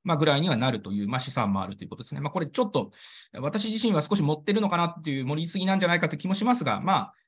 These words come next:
えー、それはさておきですね、まあ、それなりの規模の、えー、まあ、市場というものが世界で、まあ、作られていくだろうということは、まあ、あー、ほぼ、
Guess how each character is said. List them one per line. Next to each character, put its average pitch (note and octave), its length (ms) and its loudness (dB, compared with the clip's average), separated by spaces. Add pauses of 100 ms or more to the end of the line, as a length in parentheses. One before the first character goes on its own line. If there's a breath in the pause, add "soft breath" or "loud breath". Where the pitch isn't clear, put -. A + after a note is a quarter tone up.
(140)
え C#3+ 380 0
ー、 - 20 -4
そ G3 120 0
れ G3 40 2
は F#3+ 80 4
さ G3 140 0
て F3+ 80 -2
お A#2 100 0
き - 100 -6
で - 80 -6
す G#2 100 -8
ね、 D#3 140 -2
ま E3+ 40 -4
あ、 F#3 40 -4
そ G#3+ 100 4
れ A3+ 60 4
な A3+ 100 4
り A#3 80 4
の A#3+ 80 6
規 A#3 100 0
模 D#3 140 0
の、 G3 400 -2
え A#2 480 -8
ー、 - 20 -8
ま C3 60 -2
あ、 C3+ 40 -2
市 D3 120 -4
場 C#3+ 120 0
と C3 80 -6
い - 20 -4
う - 20 -4
も F3 80 -2
の G#3 80 0
が A2+ 120 0
世 C#3 140 -6
界 A#2 200 -4
で、 D#3+ 220 -2
ま C3+ 100 -6
あ、 C3+ 40 -8
作 - 120 -10
ら F3+ 80 0
れ B3 100 -2
て G#2+ 80 -4
い - 20 -8
く A2 80 -6
だ A#2+ 80 -2
ろ G#2 80 -6
う G2+ 60 -10
と - 80 -16
い A#2+ 60 -8
う B2 40 -6
こ B2 80 -10
と C4 120 -4
は、 G#3+ 200 2
ま C3+ 300 0
あ、 - 460 -14
あ - 20 -18
ー、 - 20 -18
ほ C#3+ 120 -4
ぼ、 G#2+ 180 -8